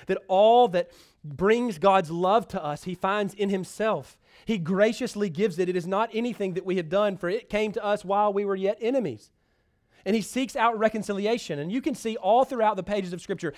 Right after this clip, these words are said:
that God is always the one who initiates reconciliation. If you would, turn your attention to passages like Genesis chapter three, when we see Adam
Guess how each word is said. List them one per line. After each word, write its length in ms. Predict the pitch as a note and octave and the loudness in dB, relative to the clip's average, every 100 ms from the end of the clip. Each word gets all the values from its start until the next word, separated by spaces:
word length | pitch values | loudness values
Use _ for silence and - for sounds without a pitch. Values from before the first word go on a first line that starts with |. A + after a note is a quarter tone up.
| - | -8
that 140 | G#3 E3 | -6 2
God 260 | F#3+ A#3+ | 4 4
is 80 | B3+ | 2
always 420 | A#3 G#3+ B3 C4+ | 2 4 6 4
the 80 | G#3 | 0
one 260 | G#3+ G#3+ G3+ | 0 0 0
who 100 | G3 | 0
initiates 480 | F#3 F#3 F#3 E3+ F3 | 0 -4 -4 -6 -6
reconciliation. 680 | D#3+ E3+ F3 D#3 D3+ D#3+ | -8 -8 -8 -8 -8 -8
If 120 | E3 F#3+ | -10 -8
you 100 | G#3 | 0
would, 220 | G#3+ G3 - - | 0 0 -10 -8
turn 240 | G#3 A#3+ | -4 -2
your 120 | A#3+ | -2
attention 340 | G#3+ A3 F3+ F3+ | -4 -6 -8 -8
to 60 | |
passages 440 | F3+ G#3 G3 E3+ D#3+ | -2 -2 -2 -6 -8
like 180 | F3 | -8
Genesis 440 | C3 F#3+ G3+ F#3+ - | -4 -4 -4 -6 -6
chapter 340 | G#3+ G#3 F3+ | -4 -2 -4
three, 440 | - G#3 G#3 E3+ C#3+ - - | -8 -8 -4 -6 -8 -14 -4
when 120 | G#3 | -2
we 60 | |
see 220 | G#3+ A3 - | -2 -4 -2
Adam 380 | G3+ G#3+ E3+ | 2 2 2